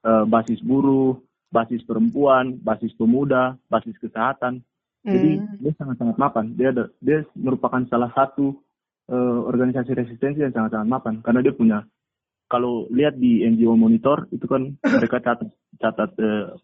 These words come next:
Speaker 1: apa, N G O, N G O apa saja yang berafiliasi dengan, eh, apa, ol-, dengan kelompok-kelompok resistensi. Dan kalau, kalau lihat pembandingnya juga bisa lihat, dilihat di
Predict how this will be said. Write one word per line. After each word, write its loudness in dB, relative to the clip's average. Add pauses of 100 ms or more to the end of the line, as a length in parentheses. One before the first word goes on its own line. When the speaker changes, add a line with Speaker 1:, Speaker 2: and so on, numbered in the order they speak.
(140)
Speaker 1:
apa, -2
N 6
G 4
O, 4
N 6
G 2
O 4
apa 2
saja -6
yang -4
berafiliasi -8
dengan, -6 (240)
eh, -4 (280)
apa, -6 (520)
ol-, 0
dengan 0 (240)
kelompok-kelompok -2
resistensi. -2 (540)
Dan 0
kalau, 0
kalau 0 (160)
lihat -2
pembandingnya 2
juga -4
bisa -8
lihat, -6
dilihat 0
di 2